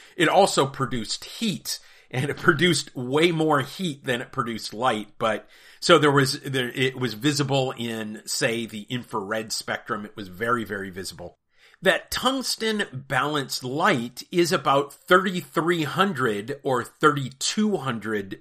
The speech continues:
degrees Kelvin. And what that means is it's very on, very far on the warm end of the spectrum. It is down near the reds of the spectrum,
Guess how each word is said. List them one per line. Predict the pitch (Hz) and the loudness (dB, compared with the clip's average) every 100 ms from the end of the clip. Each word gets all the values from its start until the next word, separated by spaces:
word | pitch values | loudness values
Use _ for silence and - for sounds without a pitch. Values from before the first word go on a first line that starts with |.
| 117 | -6
degrees | 120 101 120 113 104 101 | -6 -4 -4 -4 -4 -6
Kelvin. | - - 135 131 101 82 - _ - - - - | -10 -6 -2 -2 -4 -12 -16 _ -20 -20 -20 -4
And | 156 151 151 | 0 2 0
what | 160 170 | 0 0
that | 196 220 180 | 0 -4 -2
means | 175 165 151 | -2 -2 -2
is | 143 | -2
it's | 165 - | -2 -4
very | 123 139 151 156 160 - | -2 4 4 4 -2 -4
on, | 127 123 131 135 135 - - | -2 0 0 -2 -10 -18 -10
very | 147 170 214 | 6 8 8
far | - 147 156 | 6 6 6
on | 147 156 | 4 4
the | 147 | 0
warm | 139 139 185 190 180 - _ - | -2 2 4 2 0 -8 _ -4
end | 139 127 127 - | -4 -2 -6 -2
of | 135 127 | -2 -2
the | 135 | -2
spectrum. | - - 165 - 110 95 - - - | -2 0 -2 0 -4 -4 -20 -12 0
It | 156 156 | 0 2
is | 151 143 135 - | 2 2 0 -6
down | 151 135 151 131 147 175 175 | -10 -8 2 4 4 0 -2
near | 170 160 147 | 2 2 2
the | 113 120 | 0 -4
reds | 110 110 120 160 220 233 196 - - - | -4 -2 0 0 -2 -4 -4 -4 -8 -4
of | 156 165 | -2 0
the | 175 | -2
spectrum, | - 175 175 - 202 202 | -2 -6 -8 0 0 0